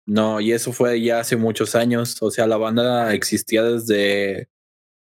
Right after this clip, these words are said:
el noventa y siete, me parece, o poquito antes.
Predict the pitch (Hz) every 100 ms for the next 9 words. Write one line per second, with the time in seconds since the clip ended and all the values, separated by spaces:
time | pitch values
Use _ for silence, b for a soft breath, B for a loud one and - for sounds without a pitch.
0 | - 101 101 101 101 101 101 104 101 101
1 | - - 104 117 151 170 180 139 147 180
2 | 123 156 143 110 - - 117 113 127 139
3 | 139 233 262